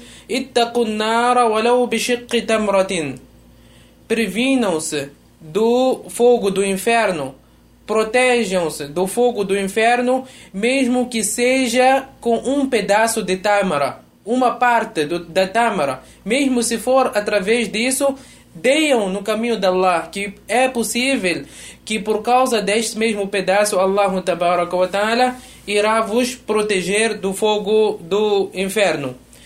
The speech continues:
E num outro hadith que foi relatado por Abu Huraira radiallahu anhu, ele diz que Rasulullah sallallahu alaihi wasallam diz:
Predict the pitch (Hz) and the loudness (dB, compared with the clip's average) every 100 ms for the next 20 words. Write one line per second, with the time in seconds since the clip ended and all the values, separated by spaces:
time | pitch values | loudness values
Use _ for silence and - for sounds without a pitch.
0 | - - - 214 240 302 311 269 240 262 | -20 -20 -6 0 2 2 2 0 -2 -2
1 | 240 262 240 226 247 247 226 214 208 226 | -2 -4 -4 -2 2 4 4 2 0 2
2 | 226 196 208 202 185 208 214 202 214 214 | 0 -2 -4 -2 -2 0 0 0 0 0
3 | 196 190 196 190 190 190 196 190 175 202 | 0 0 0 0 2 2 2 2 0 -2
4 | 196 202 202 - - - 226 226 220 220 | 0 0 -2 -8 -16 -2 0 0 -2 0
5 | 208 208 220 214 208 208 208 202 202 208 | 0 2 -2 0 0 -2 -2 -2 0 2
6 | 202 190 190 202 196 196 190 208 202 196 | 0 0 0 0 0 0 0 -2 0 0
7 | 185 185 240 240 | 0 0 -2 -2